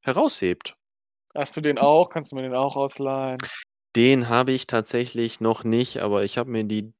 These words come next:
Speaker 1: Doppel-Blu-ray mit Teil eins und Teil zwei bestellt.
Speaker 2: Geil.
Speaker 1: Ja, der, ich hab mir nämlich den zweiten Teil auch direkt danach angeguckt.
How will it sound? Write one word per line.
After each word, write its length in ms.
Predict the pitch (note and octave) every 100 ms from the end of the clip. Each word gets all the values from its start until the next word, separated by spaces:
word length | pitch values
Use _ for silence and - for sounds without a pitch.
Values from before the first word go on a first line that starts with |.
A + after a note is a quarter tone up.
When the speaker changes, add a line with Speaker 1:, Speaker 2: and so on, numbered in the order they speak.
| -
Speaker 1:
Doppel-Blu-ray 880 | A#2 B2 G#2+ G#2+ G#2 G2+ F#2 F#2 G2
mit 240 | G2+ -
Teil 280 | - G2+ -
eins 300 | F#2+ G2+ -
und 140 | G2
Teil 180 | G#2+ G2
zwei 480 | - G2+ E2 A#2+ A#2 -
bestellt. 580 | - - - - - _ _ _ _ _ -
Speaker 2:
Geil. 420 | D#4+ E4+ B2 B2 _ _ _ _ _ -
Speaker 1:
Ja, 180 | G#2 - _ _
der, 400 | A2+ C3+ C#3+ B2+
ich 140 | C3+ E3
hab 80 |
mir 120 | F3 D#3
nämlich 360 | D3+ D3+ D3
den 160 | C#3 C3
zweiten 300 | C#3+ C3+ C3
Teil 220 | C3+ B2+
auch 200 | B2+ D3+
direkt 260 | C3 C#3 G#2+
danach 320 | G#2+ B2+ -
angeguckt. 640 | F3 E3 D#3 F3+ - -